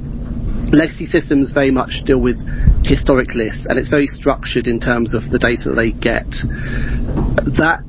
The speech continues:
creates inherent risk that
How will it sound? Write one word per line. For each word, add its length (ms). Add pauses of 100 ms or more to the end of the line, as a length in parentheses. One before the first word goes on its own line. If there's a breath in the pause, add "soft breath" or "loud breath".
creates 400
inherent 400
risk 340 (640 loud breath)
that 320